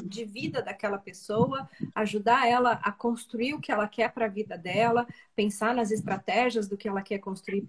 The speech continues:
né? O que, quais são as estratégias possíveis pra construir o que ela quer, o que que ela precisa fazer pra chegar onde ela quer.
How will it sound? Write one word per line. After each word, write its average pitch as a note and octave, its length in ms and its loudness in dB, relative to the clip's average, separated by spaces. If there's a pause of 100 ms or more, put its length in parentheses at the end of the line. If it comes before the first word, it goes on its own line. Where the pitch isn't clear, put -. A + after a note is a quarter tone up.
né? G3+ 160 0
O F#3+ 80 -4
que, - 120 -16
quais B3+ 240 6
são D4+ 140 -2
as C4+ 140 -2
estratégias A#3+ 640 0
possíveis C#4+ 680 -4
pra A#3+ 180 -6
construir A#3+ 520 -2
o A#3+ 60 -4
que - 120 -6
ela G#3+ 180 2
quer, - 360 -6 (320)
o - 40 -12
que A#3 140 -4
que B3 60 -4
ela B3+ 140 2
precisa A#3+ 500 -4
fazer A3+ 360 0
pra B3+ 140 -6
chegar A#3 380 0
onde A3 140 -2
ela G#3 180 0
quer. - 300 -10